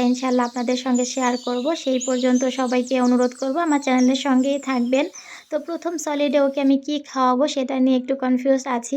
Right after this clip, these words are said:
আপনারা চাইলে আমাকে কমেন্টে একটু সাজেস্ট করতে পারেন যে প্রথম সলিড কোন খাবারটা দিলে ভালো হবে। আসলে একসাথে তো আর সব খাবার ওকে খাওয়ানো সম্ভব না বা একদিনে সব কিছু খাইয়ে শেষ করাও যাবে না,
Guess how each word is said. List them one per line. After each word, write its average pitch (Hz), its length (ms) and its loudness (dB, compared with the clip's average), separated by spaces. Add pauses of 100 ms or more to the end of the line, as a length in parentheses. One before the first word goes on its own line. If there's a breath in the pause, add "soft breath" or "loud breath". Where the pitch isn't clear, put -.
(160)
আপনারা 262 340 -4 (220)
চাইলে 247 320 0
আমাকে 254 200 0 (100)
কমেন্টে 247 340 0
একটু 254 180 -4
সাজেস্ট 254 340 0
করতে 254 200 -4 (100)
পারেন 247 280 -2
যে 262 180 2
প্রথম 262 240 0 (120)
সলিড 247 280 4 (100)
কোন 277 120 0 (100)
খাবারটা 247 380 -2
দিলে 247 240 0 (120)
ভালো 254 180 2 (100)
হবে। 240 280 -2 (640 loud breath)
আসলে 302 280 -2 (180)
একসাথে 302 380 -4 (100)
তো 320 120 -2
আর 302 140 -2
সব 285 140 0 (120)
খাবার 277 300 0
ওকে 269 220 2
খাওয়ানো 269 280 2 (100)
সম্ভব 254 320 2 (100)
না 247 60 4 (100)
বা 262 60 4 (120)
একদিনে 254 400 4
সব 254 180 -2
কিছু 262 160 -4 (120)
খাইয়ে 240 380 2
শেষ 269 140 2 (100)
করাও 269 320 0
যাবে 233 280 0
না, 311 40 4